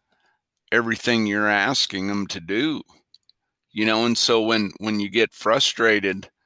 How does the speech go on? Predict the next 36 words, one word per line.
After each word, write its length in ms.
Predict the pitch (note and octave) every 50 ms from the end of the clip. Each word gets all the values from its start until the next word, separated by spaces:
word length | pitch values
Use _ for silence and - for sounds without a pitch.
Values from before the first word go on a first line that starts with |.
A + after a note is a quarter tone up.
| _ _ _ _ _
that 180 | - A2 A#2 G#2+
it 120 | F#2 D2+
doesn't 320 | A#2+ A#2 A2+ - A2+ F#2+
happen 500 | F#2 F2 - G#2+ A2 B2 B2+ - D3+ A#2+
immediately, 840 | G#2+ G2+ G2 G2 G2+ G#2+ C3 D3 - C#3+ A#2+ - D#2+ F#2+ F#2 - - - - - _ - - _ _ _ _ _ _ _ _ _ _ _ _ _ _ _ -
I 60 | G#2
mean, 320 | G#2 G#2+ G#2+ G#2+ G2+ G2+ F#2 -
really 340 | - G2 G#2 A2+ B2+ C#3+ B2+
and 100 | A2 G#2+
truly, 300 | - - A#2+ B2 C#3+ C#3+
when 220 | A#2 A2 G#2+ A2 G#2+
you 80 | G#2
step 340 | - - - B2 A2+ A2 _
back 300 | - G#2 G#2 G#2+ - -
and 120 | A2 G2
think 240 | - - G#2+ A#2+ -
about 300 | - A#2 A2 G2+ G2 G2
it, 80 | F#2+ -
that's, 260 | - G2+ G2+ - - - -
that's 380 | - G#2 G2+ - - - - -
just 240 | - G#2+ G2 -
silly 520 | - - - - F2+ G2 C#3 D3 - - _ _ _ -
on 180 | - - G2 G2
our 200 | F2+ F2+ A#2+ D3
part 380 | - - - F#2 F2+ F2+ - -
that 160 | G#2+ G2 D#2+
we 180 | F#2 G#2+ A2
even 200 | A2 G#2+ A2 G2
expect 540 | F#2 F2 - - - - - A2 - _ _
that. 260 | - G2+ F2 D#2+ - - _ _ - -
But 200 | D#3 D#3+ - -
that's 340 | - D#3+ D#3 - - - -
the 100 | E3+ D#3+
way 160 | D3 D3 D3+
we're 240 | C#3+ D3 D3 D3 C3+
wired. 580 | C3+ C3 C#3 D#3+ F3+ D#3 F3+ F3 F3 E3+ -